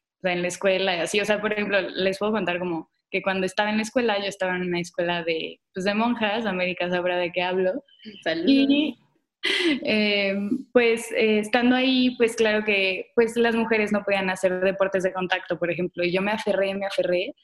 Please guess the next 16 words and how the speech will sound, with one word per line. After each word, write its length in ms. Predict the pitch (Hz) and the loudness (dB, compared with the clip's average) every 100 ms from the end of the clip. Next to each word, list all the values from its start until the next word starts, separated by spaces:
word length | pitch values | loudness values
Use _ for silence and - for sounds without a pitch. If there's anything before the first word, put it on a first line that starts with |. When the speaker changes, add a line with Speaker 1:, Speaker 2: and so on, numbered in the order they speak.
| _ _ - | _ _ -6
Speaker 1:
hasta 320 | 185 180 196 | -4 0 0
que 200 | 190 180 | 0 0
me 120 | 190 202 | 2 0
dejaron, 640 | 196 196 190 196 196 - _ _ | 0 0 -2 -2 -8 -10 _ _
pues, 160 | 220 214 | -2 0
estar, 280 | 208 202 185 | 0 0 0
por 100 | 190 | -2
ejemplo, 220 | 175 180 | 0 -2
en 80 | 180 | -2
la 160 | 180 - | -6 -6
selección 480 | 214 196 190 202 | -2 -2 0 0
varonil 400 | 190 190 185 180 | 2 0 0 -2
con 160 | 147 180 | -2 -2
los 160 | 175 180 | -2 0
hombres, 380 | 226 208 180 | -2 0 -4
¿no? 100 | - | -8